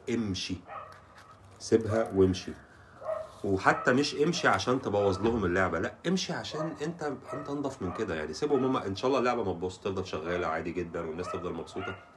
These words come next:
انت انضف من كده. انت، انت كبني آدم انضف من كده. وده كلام مكرر، يعني، انا قلته لجمهور الزمالك، لكن انا عايز اسال سؤال فعلًا للناس الاهلاويه. آه،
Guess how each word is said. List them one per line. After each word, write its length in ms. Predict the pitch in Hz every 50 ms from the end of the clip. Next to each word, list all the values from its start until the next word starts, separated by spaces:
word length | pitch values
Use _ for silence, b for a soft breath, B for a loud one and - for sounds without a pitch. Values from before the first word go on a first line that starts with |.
| -
انت 140 | 117 120 -
انضف 380 | 117 107 120 123 104 - - -
من 60 | -
كده. 160 | - - - - - - - - - - - - - - - - - - - - - - - - - - _ - - - -
انت، 140 | 95 92 95
انت 300 | 95 95 107 104 104 98
كبني 380 | - - - 82 82 - - 101
آدم 220 | 101 104 92 90
انضف 280 | 85 87 - - - -
من 100 | 80 -
كده. 140 | - - - - - - - - B B B B B B B B B B B -
وده 160 | - 98 131 175
كلام 520 | - 165 165 180 180 180 139 131 123 120
مكرر، 440 | 117 - - 135 147 139 131 113 101
يعني، 220 | 104 104 107 107
انا 80 | 101 92
قلته 260 | 92 104 104 - -
لجمهور 260 | - - 87 87 90
الزمالك، 320 | 92 90 90 92 101 101 101
لكن 180 | 92 104 113
انا 100 | 135 139
عايز 160 | 151 151 147
اسال 180 | - - 95 90
سؤال 260 | - - - 98 104 101
فعلًا 380 | - 104 104 101 98 92 87
للناس 320 | 80 78 82 90 90 - -
الاهلاويه. 440 | 85 82 78 76 78 76 73 71 - - - - - 659 659 - - - - - 640 659 640 640 659 659 659 - - - - - - 679 - - - - - - - - - - - - - - - - - - - - -
آه، 680 | - 101 90 85 82 80 80 80 78 78 78 76 76